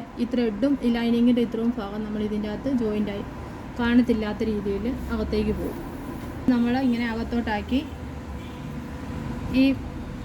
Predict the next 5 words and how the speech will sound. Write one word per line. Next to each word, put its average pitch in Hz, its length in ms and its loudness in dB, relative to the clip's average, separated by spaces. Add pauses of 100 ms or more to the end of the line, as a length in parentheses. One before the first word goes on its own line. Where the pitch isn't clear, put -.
(140)
റൗണ്ടിൻ്റെ 247 520 6
പുറകിലത്തെ 240 540 4
പീസിലേക്ക് 214 560 0 (180)
വെച്ചടിക്കുവാണ്. 196 720 -2 (4000)
ഉം. 247 80 6